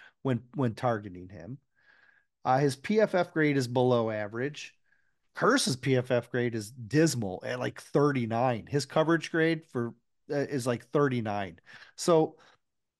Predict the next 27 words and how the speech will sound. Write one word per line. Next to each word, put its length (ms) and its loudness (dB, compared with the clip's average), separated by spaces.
when 180 2
they 120 4
run 240 2
Kearse 400 -4
and 120 -2
Wilson 380 0
out 220 -6
there, 360 -6
this 200 2
is 100 2
why 260 4
they're 160 4
weak 440 0
on 140 4
the 100 2
deep 320 -4
middle 220 2
part 280 0
of 60 -2
the 80 -2
field, 320 -2
is 120 -2
because 380 -4
these 280 0
are 80 4
the 100 2
guys 640 2